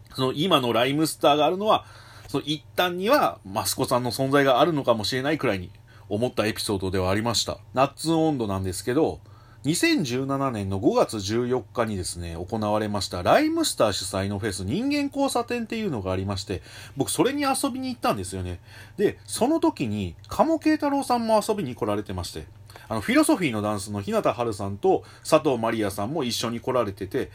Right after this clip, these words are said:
そのベースボールベアが出演されていたので、そのつながりもあったと思うんですけど、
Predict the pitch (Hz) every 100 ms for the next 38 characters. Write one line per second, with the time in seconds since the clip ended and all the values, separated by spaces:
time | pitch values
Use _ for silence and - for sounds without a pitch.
0 | - - 110 214 339 349 349 339 330 311
1 | 131 95 - 110 104 107 107 113 101 98
2 | 107 185 226 220 220 208 208 208 208 143
3 | 101 101 110 95 90 - 101 104